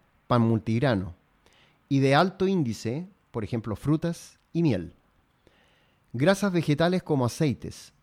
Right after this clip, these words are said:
o semillas, frutos secos y o animales provenientes de pescados.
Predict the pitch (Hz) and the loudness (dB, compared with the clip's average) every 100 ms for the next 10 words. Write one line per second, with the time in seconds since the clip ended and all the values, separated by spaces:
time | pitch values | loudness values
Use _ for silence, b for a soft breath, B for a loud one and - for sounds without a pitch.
0 | _ 117 - 143 139 90 85 - _ - | _ -8 0 2 2 -2 -8 -18 _ -8
1 | 139 117 - 175 - 110 147 - - 185 | -6 -6 -4 -6 -4 -10 -12 -16 -4 0
2 | 190 202 - - 143 123 139 156 165 - | 2 0 -6 -2 2 4 4 2 0 -2
3 | 123 107 117 127 139 139 135 - 92 73 | -2 0 -2 -2 -4 -4 -4 -4 -4 -4
4 | 87 - | -10 -18